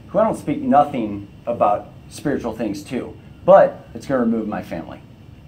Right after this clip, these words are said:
That's a problem. The, the things that I've, th-, this is only a tip of the iceberg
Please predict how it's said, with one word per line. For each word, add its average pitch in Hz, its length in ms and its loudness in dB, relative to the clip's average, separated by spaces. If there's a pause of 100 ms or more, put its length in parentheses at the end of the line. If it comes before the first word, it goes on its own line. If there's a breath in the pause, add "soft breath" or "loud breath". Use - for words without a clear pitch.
(1500)
That's 123 180 4
a - 40 -14
problem. - 440 2 (1300)
The, 139 260 2
the 135 180 4
things 180 340 0
that 156 100 0
I've, 143 340 2 (340)
th-, 190 200 2
this 208 200 -2
is 156 100 -4
only 139 240 2
a 113 60 -6
tip 147 180 -4
of 127 80 -6
the 120 140 0
iceberg 104 640 -4